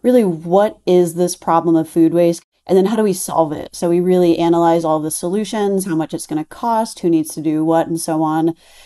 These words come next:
We do a lot of work also in the capital and innovation space, so helping bring new solutions to bear and moving money into the sector. There's a lot of financing needed to bring solutions to life.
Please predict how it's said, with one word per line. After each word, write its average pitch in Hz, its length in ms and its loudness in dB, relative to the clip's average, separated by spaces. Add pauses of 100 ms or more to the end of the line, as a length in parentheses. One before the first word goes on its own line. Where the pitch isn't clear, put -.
(220)
We 214 100 -2
do 240 120 4
a 233 80 4
lot 214 160 2
of 190 100 -2
work 185 240 0
also 196 400 0
in 175 140 4
the 170 80 4
capital 175 400 -2
and 170 100 0
innovation 165 440 -2
space, 269 320 -4
so 190 120 -2
helping 170 380 0
bring 170 400 4
new 196 140 0
solutions 180 720 -2
to 165 600 0
bear 185 640 0
and 165 380 0
moving 180 320 0
money 160 280 0
into 156 280 -6
the 143 80 -12
sector. 220 580 -8 (100)
There's 170 300 0
a 165 80 0
lot 180 160 4
of 175 80 -10
financing 160 580 -4
needed 156 420 -12
to 165 180 -2
bring 170 240 -2
solutions 151 460 -6
to 156 120 -6
life. 151 320 -6